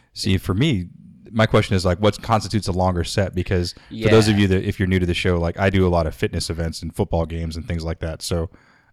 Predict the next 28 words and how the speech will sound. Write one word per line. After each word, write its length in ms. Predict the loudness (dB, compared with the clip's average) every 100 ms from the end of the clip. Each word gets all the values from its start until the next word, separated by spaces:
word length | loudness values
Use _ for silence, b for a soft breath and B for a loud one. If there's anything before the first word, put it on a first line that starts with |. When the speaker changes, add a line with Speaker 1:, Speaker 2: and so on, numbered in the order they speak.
| _ -2
Speaker 1:
I 260 | 0 0 -4 -4
could 140 | -2
be 100 | 0
D 160 | -2 -2
J 240 | 0 0
ing, 180 | 0 -4
Speaker 2:
That's 220 | -6 -8
your 80 | -8
jam. 340 | -4 -4 -6 -2
Speaker 1:
yeah, 240 | 2 2 2
up 160 | -4 0
to 240 | 0 0 2
eight 160 | 4
hours, 520 | 6 6 4 2 -4 -14 _
you 140 | -4
know, 40 | -2
straight 420 | 0 0 0 -4
with 260 | -6 -6 _ b b
a 60 | -2
couple 240 | 0 2
of 60 | 2
potty 240 | 2 0 -2
breaks 280 | -4 -6
in 120 | -6 -6
there. 240 | -8 -10 b b
Speaker 2:
Yeah. 240 | -14 -12 -12
Speaker 1:
So 300 | -4 2 2
for, 340 | 0 -2 -4